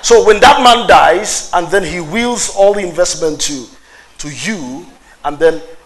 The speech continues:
wicked uncles and wicked lawyers begin to come your way, and they are hiding those things from you. Because the man is dead,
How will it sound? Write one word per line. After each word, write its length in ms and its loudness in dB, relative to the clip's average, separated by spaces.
wicked 300 0
uncles 500 0
and 200 -6
wicked 220 -4
lawyers 340 -2
begin 260 -16
to 100 -16
come 260 -16
your 160 -12
way, 240 -18
and 120 -14
they 120 -8
are 100 -10
hiding 360 -6
those 200 -14
things 240 -14
from 260 -14
you. 200 -20
Because 300 -2
the 80 2
man 240 -2
is 180 -6
dead, 380 -4